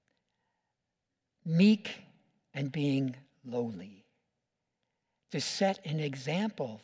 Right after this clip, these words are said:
for how we are to do it. The key thing here is to see that Jesus actually identifies in the psalm with the people of God. It's clearest in the sec-, uh,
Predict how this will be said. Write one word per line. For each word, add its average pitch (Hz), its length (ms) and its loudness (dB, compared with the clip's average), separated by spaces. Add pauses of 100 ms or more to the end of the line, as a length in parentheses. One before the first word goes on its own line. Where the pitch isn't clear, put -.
for 147 140 -4
how 147 240 -4
we 156 500 -2
are 127 240 -6
to - 140 -18
do 113 300 -12
it. - 280 -20 (800)
The 160 80 -6
key 254 240 6
thing 220 320 8
here 185 400 0
is 165 280 -4
to 151 120 -10
see 185 300 -2
that 143 280 -4
Jesus 214 720 2 (200)
actually 170 840 -2 (720)
identifies 151 1300 2
in 156 200 0
the 208 100 0
psalm 113 640 -2 (1040)
with 147 120 -6
the - 80 -4
people 139 360 -6
of - 140 -10
God. - 400 -12 (880)
It's 175 380 -4
clearest - 800 2
in 143 120 0
the 139 100 -2
sec-, - 480 0
uh, 160 100 0